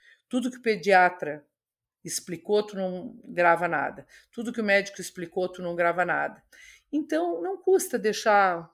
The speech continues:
um papelzinho e dar pra pessoa que vai guardar ali umas orientações básicas disso até da vida sexual. Agora,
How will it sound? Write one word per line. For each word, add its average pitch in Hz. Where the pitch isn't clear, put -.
um 208
papelzinho 190
e 190
dar 185
pra 185
pessoa 180
que 175
vai 165
guardar 160
ali 170
umas 190
orientações 185
básicas 165
disso 175
até 165
da 165
vida 156
sexual. 143
Agora, 170